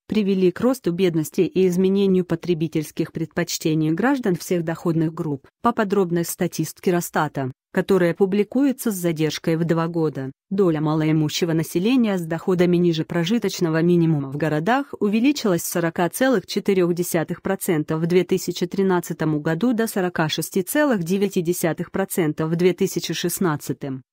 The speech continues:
а в селах снизилась с пятидесяти девяти целых шести десятых процента до пятидесяти трёх целых одной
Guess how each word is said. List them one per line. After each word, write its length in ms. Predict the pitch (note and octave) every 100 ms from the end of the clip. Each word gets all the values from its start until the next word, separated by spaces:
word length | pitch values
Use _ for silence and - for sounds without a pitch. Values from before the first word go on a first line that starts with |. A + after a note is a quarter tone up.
| -
а 100 | F#3
в 60 |
селах 400 | - A3 F3+ E3
снизилась 560 | - - F#3+ E3+ D3+ -
с 60 | -
пятидесяти 560 | - F#3 D#3+ - E3+
девяти 320 | F3 E3 E3+ F3+
целых 420 | - F3 D#3+ -
шести 380 | - F#3+ - F3
десятых 500 | F3 - D#3 F3 -
процента 560 | F#3+ - E3 D3+ E3
до 120 | D#3+
пятидесяти 640 | E3+ F3+ C4 C4 - A3 G3+
трёх 300 | - F3+ E3
целых 400 | - F#3 E3 F#3+
одной 260 | E3 F3+